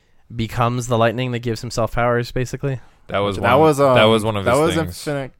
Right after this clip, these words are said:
Speaker 3: Crisis, wasn't it?
Speaker 2: Yes, and then they retconned it post Infinite Crisis
Speaker 3: Yes.
Speaker 2: that Jay and Wally, uh, while protecting the city and on his behalf, um,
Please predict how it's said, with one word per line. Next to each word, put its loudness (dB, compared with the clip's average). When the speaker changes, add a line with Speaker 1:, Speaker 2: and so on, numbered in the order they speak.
Speaker 3:
Crisis, -8
wasn't -10
it? -14
Speaker 2:
Yes, 0
and -6
then -2
they -2
retconned -4
it -12
post -2
Infinite -12
Crisis -6
Speaker 3:
Yes. -10
Speaker 2:
that -4
Jay 0
and -6
Wally, 0
uh, -6
while -6
protecting -6
the -8
city -8
and -8
on -8
his -12
behalf, -8
um, -12